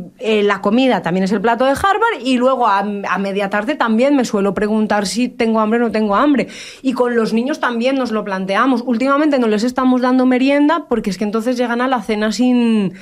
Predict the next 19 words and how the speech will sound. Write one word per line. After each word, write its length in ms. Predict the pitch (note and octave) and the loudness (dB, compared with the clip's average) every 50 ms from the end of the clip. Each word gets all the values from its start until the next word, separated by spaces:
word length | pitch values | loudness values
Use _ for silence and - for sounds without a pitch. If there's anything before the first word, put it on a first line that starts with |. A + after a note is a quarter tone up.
| - - - - - - | -20 -20 -20 -20 -18 -10
sin 260 | - - A3 G#3+ G3+ | -4 -2 0 2 2
hambre. 420 | A3+ C4 C#4+ G3 F#3 F#3+ F#3+ F#3 | 2 2 2 2 2 2 2 0
Entonces, 440 | G3 G3 F#3+ G3 F#3 F#3+ A3 G3+ F#3+ | 0 0 -2 -2 -2 -2 -2 -4 -4
mm, 500 | F#3 G#3 A3+ A3+ G3+ F3+ F#3+ F#3 G3 G#3 | -6 -6 -6 -6 -8 -8 -12 -16 -12 -10
últimamente 600 | A3+ G#3+ F#3 G#3+ G#3+ C4 C4 B3+ B3 A#3 A#3 A#3 | -8 -4 -4 -2 -2 0 0 0 0 -2 -2 -2
mis 160 | B3 B3 - | -2 -2 -2
hijos 220 | A#3 G#3+ - A3 A3+ | -2 -4 -4 -6 -6
hacen 240 | A#3 G#3 A3 A3 | -4 -2 -2 -2
solo 240 | F#3 A#3 A3+ G#3+ G#3 | 0 0 0 0 -2
tres 180 | G#3+ - G#3+ - | -2 -4 -4 -4
comidas 420 | - A3+ A3 A3 G#3 A3 G#3+ - | -2 -2 -2 0 -2 -2 -2 -2
al 160 | A#3 G3+ G3 | -2 -2 -2
día 300 | F#3+ G#3 G#3+ C4 B3 B3 - | -2 0 0 0 0 -2 -4
porque 220 | - G#3 - - G#3 | -6 -6 -6 -6 -8
es 80 | - - | -8 -6
que 120 | - B3+ | -6 -4
si 160 | B3 - C#4+ | -2 0 0
no, 240 | A#3 A3 A3 A3 A3 | 2 2 2 2 2
no, 320 | A3 A3 G#3+ G#3+ G#3 F#3+ | 2 2 2 0 0 -2